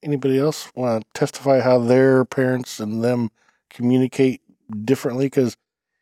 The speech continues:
I'm a parent of five, and I can tell you that communication with children sometimes is quite the challenge,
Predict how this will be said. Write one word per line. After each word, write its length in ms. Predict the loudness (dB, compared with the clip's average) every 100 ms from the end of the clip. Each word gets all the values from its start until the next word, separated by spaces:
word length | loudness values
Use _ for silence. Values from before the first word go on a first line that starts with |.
| _ _ _
I'm 140 | 2
a 60 | 2
parent 440 | 2 2 2 0 -6
of 160 | -12 -6
five, 520 | -4 -2 -6 -14 -20 _ _ _
and 520 | -6 -4 -4 -6 -8
I 140 | -10 -8
can 180 | -6 -4
tell 180 | 0
you 160 | 2 2
that 260 | 2 -2 -2
communication 760 | -6 -2 -2 0 -2 -2 -6
with 140 | -6 -8
children 500 | -4 -2 -2 -4 -6
sometimes 440 | -6 -6 -4 -4
is 200 | -4 -8
quite 280 | -4 -2 -2
the 100 | -4
challenge, 520 | -8 -6 -6 -8 -16